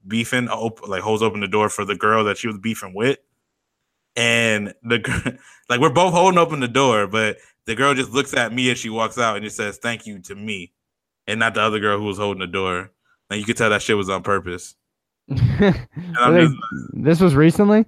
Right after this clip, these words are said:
Speaker 1: Yeah, this is, like, this is, like, a couple, I mean, yeah, probably, like, a, like, a month or two ago.
Speaker 2: What are they beefing about?
Speaker 1: I don't, one is, like, shit that, it's dumb. I can't even ex-, I don't even know if I wanna explain it on the pod.
Speaker 2: It's messy Jesse, the messy report.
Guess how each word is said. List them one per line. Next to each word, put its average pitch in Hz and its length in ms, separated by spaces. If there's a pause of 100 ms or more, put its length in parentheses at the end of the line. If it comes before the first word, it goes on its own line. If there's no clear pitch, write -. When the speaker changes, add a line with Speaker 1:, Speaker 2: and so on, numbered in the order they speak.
(540)
Speaker 1:
Yeah, 117 220
this 131 100
is, 156 80
like, 120 220 (120)
this 127 100
is, 131 80
like, 107 200
a 98 60
couple, 101 600 (520)
I 101 100
mean, 127 120
yeah, 139 160
probably, 151 340
like, 117 80
a, - 20
like, 104 160
a 101 60
month 107 260
or - 40
two 113 180
ago. 113 300 (360)
Speaker 2:
What 113 120
are 131 60
they 139 120
beefing 127 320
about? 92 320 (600)
Speaker 1:
I 135 360
don't, 120 100
one 143 260 (140)
is, 123 300
like, 104 260
shit 104 480
that, 92 360 (640)
it's 151 200
dumb. 92 360
I 98 80
can't 104 220
even 87 160
ex-, 82 200
I 101 120
don't 101 100
even 98 140
know 92 60
if 90 100
I 95 60
wanna 92 200
explain 92 360
it 87 40
on 85 120
the 82 80
pod. 85 400 (460)
Speaker 2:
It's - 100
messy 110 360
Jesse, 104 480 (160)
the 113 120
messy 120 260
report. 110 460